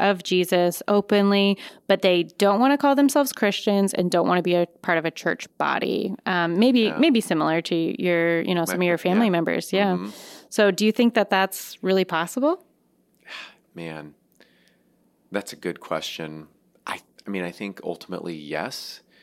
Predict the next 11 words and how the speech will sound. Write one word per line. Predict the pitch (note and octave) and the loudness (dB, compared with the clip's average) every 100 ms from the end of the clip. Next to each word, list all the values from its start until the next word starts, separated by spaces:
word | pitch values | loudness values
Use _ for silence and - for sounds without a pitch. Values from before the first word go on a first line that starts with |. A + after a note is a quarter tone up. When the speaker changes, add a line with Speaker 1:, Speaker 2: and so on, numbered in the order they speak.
| _ _ _ _ | _ _ _ _
Speaker 2:
but | F#2+ | -6
I | F2 | -4
don't | D2 - E2+ - | -6 -8 -8 -10
think | G2 E2 | -14 -14
it's | E2+ | -12
God's | - D#2+ D2+ D#2+ | -8 -8 -8 -12
intention | D#2+ - D2 - D#2 D#2 | -14 -14 -12 -12 -14 -14
or | D#2 D#2 | -12 -10
design. | D#2+ D2 - - - - - | -10 -10 -10 -12 -20 -20 -8
Speaker 1:
Hmm. | F3+ E3 - _ | -6 -6 -10 _
Speaker 2:
Um, | - E2 D2+ - - D2+ | -10 -10 -10 -12 -18 -20